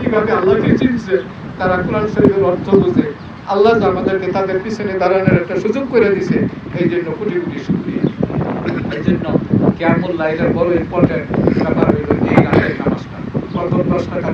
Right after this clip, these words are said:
তারা তারাবি আলাদাভাবে পড়ে, ওদের সাথে যদি তারাবি পড়েন, আপনি আমার দশ টাকা আলাদাভাবে কইরা দিবেন একা একা, কারণ আমরা হানাফি মজাবে বিশ টাকা, এরপরে এটা কিয়ামুল লাইল আরো দশ টাকার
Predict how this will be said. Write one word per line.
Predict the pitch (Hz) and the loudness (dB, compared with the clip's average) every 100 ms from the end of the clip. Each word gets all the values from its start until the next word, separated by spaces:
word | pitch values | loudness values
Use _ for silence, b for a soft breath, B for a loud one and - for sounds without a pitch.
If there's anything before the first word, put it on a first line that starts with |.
| 160 | -2
তারা | 156 147 | -2 0
তারাবি | 151 160 - | 0 -2 -2
আলাদাভাবে | 160 - - - - - | -2 -2 -2 -2 -2 -4
পড়ে, | - - - - - - - - | -2 0 0 2 4 6 6 4
ওদের | - - | 4 4
সাথে | - - | 4 4
যদি | - - 170 | 2 2 -4
তারাবি | 165 170 170 165 | -4 -4 -4 -2
পড়েন, | 165 165 - - | -2 -2 -4 -4
আপনি | - - | -2 -2
আমার | - - | -4 -6
দশ | 156 156 | -8 -8
টাকা | 156 | -8
আলাদাভাবে | 147 139 160 165 156 147 143 | -8 -4 -4 -4 -4 -6 -6
কইরা | 160 151 | -6 -6
দিবেন | 123 117 - - - - - | -6 -8 -10 -12 -12 -12 -10
একা | 147 160 | -8 -4
একা, | 165 160 120 - | -4 -4 -6 -4
কারণ | - - 156 | -4 -4 -6
আমরা | 151 | -6
হানাফি | - - - | -4 -4 -4
মজাবে | - - - - | -4 2 2 2
বিশ | - - | 0 -2
টাকা, | - - - - - - - - 170 | -2 -6 -6 -6 -10 -14 -14 -10 -4
এরপরে | 160 180 190 214 | -4 -2 -2 0
এটা | 208 165 | -2 -6
কিয়ামুল | 165 165 165 170 | -6 -4 -4 -4
লাইল | 156 156 180 | -4 -2 -2
আরো | 165 151 160 | -2 -4 -6
দশ | 151 | -6
টাকার | 147 127 | -10 -10